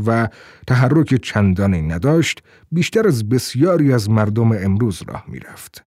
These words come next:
و تازه علیرغم ناخوشی‌هایی که مرتب به سراغش می‌آمد، پیاده روی می‌کرد و گاه پیاده روی‌هایش به تهوع‌های شدید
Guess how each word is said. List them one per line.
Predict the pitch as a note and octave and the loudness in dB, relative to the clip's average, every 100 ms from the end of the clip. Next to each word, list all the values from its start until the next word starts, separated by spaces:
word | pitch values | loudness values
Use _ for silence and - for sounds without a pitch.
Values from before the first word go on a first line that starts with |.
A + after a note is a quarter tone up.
| _ - | _ -10
و | |
تازه | F2+ G#2+ G2+ C3 D3 - - - _ | -2 0 2 4 2 0 -8 -20 _
علیرغم | A2+ A#2+ A#2+ E3 F#3 F3+ D#3 | 0 2 4 2 4 4 6
ناخوشی‌هایی | C3 B2+ C3+ - A#2+ G3 F#3 | 4 2 0 -2 -2 0 -2
که | - | -2
مرتب | D#3 C#3+ C#3+ C#3+ G3+ G#3+ | 0 2 0 -2 -4 -2
به | D3 | -4
سراغش | - A2 G#2+ F2 - | -2 -2 -2 -4 -2
می‌آمد، | G2 F2 E3 F#3 D3+ - - - | -2 0 2 2 2 -4 -16 -6
پیاده | B2 B2+ A#2+ | 0 2 2
روی | C3+ A2+ F#2+ | 2 2 0
می‌کرد | C2+ - G2 G2 A#2 | -4 -6 -6 -2 -2
و | |
گاه | A2+ D3+ C#3 - - - | 2 0 0 -6 -20 -4
پیاده | B2 A#2+ B2 | 0 2 0
روی‌هایش | A#2+ A#2 A2+ D#3+ D3+ - | 0 -2 -2 0 0 -2
به | A#2 | -6
تهوع‌های | - G#2 A2+ G#2+ A2+ G#2+ D#3 D3 | -4 -2 -2 -2 -4 -4 -4 -4
شدید | - - A#2 D#3 | -6 -6 -2 -2